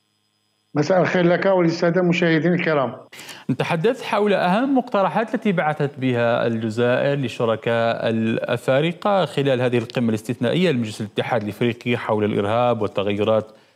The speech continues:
Speaker 2: أو التغييرات غير الدستورية للحكومات في إفريقيا وما ينجم عنها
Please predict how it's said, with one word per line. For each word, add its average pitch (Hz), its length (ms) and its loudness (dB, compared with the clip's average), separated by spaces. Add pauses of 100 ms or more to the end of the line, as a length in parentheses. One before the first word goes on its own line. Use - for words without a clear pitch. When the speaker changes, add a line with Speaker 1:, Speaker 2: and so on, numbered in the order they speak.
(300)
Speaker 2:
أو 110 60 -2
التغييرات 117 380 0
غير 131 80 2
الدستورية 156 640 2
للحكومات 139 580 0
في 147 340 -2
إفريقيا 147 540 0
وما 123 260 2
ينجم 127 500 0
عنها 113 800 -2